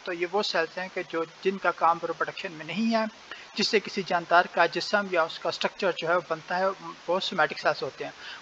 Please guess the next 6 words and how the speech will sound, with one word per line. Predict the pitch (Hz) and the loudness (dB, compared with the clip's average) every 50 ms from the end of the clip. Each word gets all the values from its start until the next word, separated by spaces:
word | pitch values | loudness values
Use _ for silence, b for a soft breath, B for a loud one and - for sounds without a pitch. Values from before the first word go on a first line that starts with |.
| B 180 | B -2
मसलन | 165 - 208 185 | -2 2 2 0
हमारी | 170 185 180 170 165 170 170 165 180 - - - - | 0 4 4 4 4 4 2 -4 -4 -8 -6 -4 2
खाल, | - 170 160 165 165 165 165 170 | 4 6 6 8 8 6 4 2
हमारा | 165 - 185 160 156 156 160 160 156 156 | -2 -10 -6 -2 -2 0 2 2 2 2
दिल, | 151 - 160 160 156 156 - | 2 0 -6 -6 -6 -8 -8
दिमाग, | 156 151 156 156 151 151 151 156 160 160 | -10 -10 -8 -4 -2 0 2 2 0 0